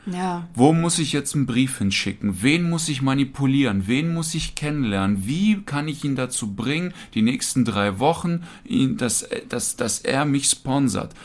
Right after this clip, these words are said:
Speaker 2: Das ist übelste Arbeit. Das ist fast schon
Speaker 1: Das wäre eigentlich schon fast einfacher, wenn er sich einfach einen Job
Speaker 2: Ja,
Speaker 1: suchen würde.
Speaker 2: wirklich. Das ist ein
Speaker 1: <laughs>
Speaker 2: Worker. Als, als ich im Jobcenter war, als, als ich meine Hartz vier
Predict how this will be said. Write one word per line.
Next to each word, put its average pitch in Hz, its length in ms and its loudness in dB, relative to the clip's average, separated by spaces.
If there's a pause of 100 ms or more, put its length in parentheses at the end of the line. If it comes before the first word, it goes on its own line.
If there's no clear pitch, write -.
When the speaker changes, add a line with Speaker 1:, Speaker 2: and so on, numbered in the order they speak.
(140)
Speaker 2:
Das - 220 -6
ist - 220 -4 (200)
übelste 202 680 4
Arbeit. - 560 -2
Das - 160 0
ist - 80 0
fast 190 260 -2
schon - 180 0
Speaker 1:
Das - 40 0
wäre 220 80 4
eigentlich 220 160 8
schon 220 140 4
fast 220 260 0
einfacher, 208 400 2
wenn 202 140 2
er 196 80 2
sich 196 180 -2
einfach 208 180 -2
einen 190 120 0
Job 175 160 6
Speaker 2:
Ja, 285 40 6
Speaker 1:
suchen 226 340 4 (120)
würde. 139 120 0
Speaker 2:
wirklich. 190 280 4
Das 139 160 4
ist - 180 4
ein 143 120 4
Speaker 1:
<laughs> - 0 -
Speaker 2:
Worker. 247 320 4 (200)
Als, 151 280 2
als 156 160 0
ich 214 140 0
im 160 120 2
Jobcenter 160 640 0
war, 107 80 2
als, 107 320 -2
als 117 220 0
ich 160 180 -2
meine 131 300 2
Hartz 117 240 -2
vier 240 320 0